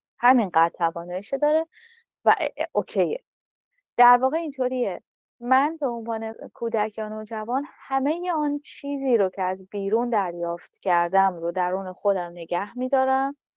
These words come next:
این ممکنه از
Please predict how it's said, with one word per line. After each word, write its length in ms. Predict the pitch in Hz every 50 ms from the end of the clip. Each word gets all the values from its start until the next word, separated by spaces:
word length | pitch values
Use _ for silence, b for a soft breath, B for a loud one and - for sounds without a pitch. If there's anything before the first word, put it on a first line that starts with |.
| _ _ _ _ _ _ _ _ _ _ _ _ _ _ _ _ _ _ _ _ _ _ -
این 240 | 269 262 254 240
ممکنه 500 | 226 220 214 208 208 - 226 214 214 - -
از 240 | - 190 190 190